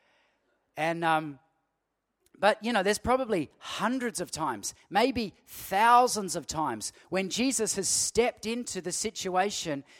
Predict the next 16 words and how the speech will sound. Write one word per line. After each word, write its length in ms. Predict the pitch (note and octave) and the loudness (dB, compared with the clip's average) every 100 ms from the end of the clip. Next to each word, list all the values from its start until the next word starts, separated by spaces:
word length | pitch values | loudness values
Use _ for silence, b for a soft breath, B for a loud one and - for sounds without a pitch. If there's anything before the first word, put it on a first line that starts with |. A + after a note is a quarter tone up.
| B | B
and 160 | F3+ E3+ | -8 -6
prohibited 560 | E3+ C#3+ A3+ G#3+ G3 | -6 0 2 2 0
danger, 520 | D3 F#3 G#3 G3+ D#3 - B B | -2 -2 -4 -6 -6 -6 B B
or 140 | F#3 | 2
maybe 320 | G3 A#3 A3+ | 4 4 0
brought 460 | F3 G3+ G#3+ - - | 2 6 6 4 -6
truth 520 | - A3+ E3+ - - B B | 2 4 4 0 -18 B B
or 160 | F3+ F#3 | 0 2
life 480 | F#3+ A3+ F#3+ C#3 - | 6 8 6 2 -6
or 220 | F3+ F#3 | -4 -2
a 60 | E3 | -2
person 540 | F3+ A#3+ A#3+ G3 F3 | 0 0 0 -4 -6
into 340 | G#3+ A#3 - | -6 -6 -4
your 120 | G3+ F#3 | -2 -2
situation, 840 | - - G3 F#3+ G3+ - G3 C#3 B B | -4 -6 -2 0 0 0 -4 -6 B B
or 240 | F3+ F#3+ | 2 4